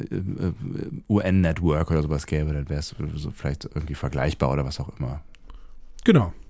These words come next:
Speaker 1: Ja.
Speaker 2: So. Genau. Ähm, <clears throat>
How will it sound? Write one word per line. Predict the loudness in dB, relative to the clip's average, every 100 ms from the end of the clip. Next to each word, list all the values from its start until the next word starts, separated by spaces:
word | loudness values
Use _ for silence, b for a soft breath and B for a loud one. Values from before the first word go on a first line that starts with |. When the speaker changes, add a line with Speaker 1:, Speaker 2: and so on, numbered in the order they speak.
| -12
Speaker 1:
Ja. | -12 -8
Speaker 2:
So. | -6 -6 -8 -20 -20 -20 -2
Genau. | 0 0 -4 B B B B B B B
Ähm, | 4 8 8 6 2
<clears throat> | 0 6 10 10